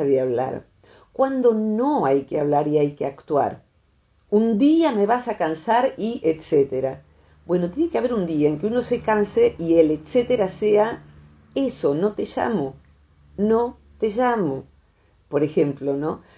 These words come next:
Para eso hace falta administrar las emociones.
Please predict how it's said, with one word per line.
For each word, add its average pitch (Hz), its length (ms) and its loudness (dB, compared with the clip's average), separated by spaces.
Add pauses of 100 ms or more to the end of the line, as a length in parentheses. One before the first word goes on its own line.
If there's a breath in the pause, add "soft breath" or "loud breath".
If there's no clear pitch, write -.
(100)
Para 180 220 2
eso 220 320 0
hace 202 180 -4
falta 226 720 -4
administrar 160 640 -2
las 165 280 -2
emociones. 143 800 -4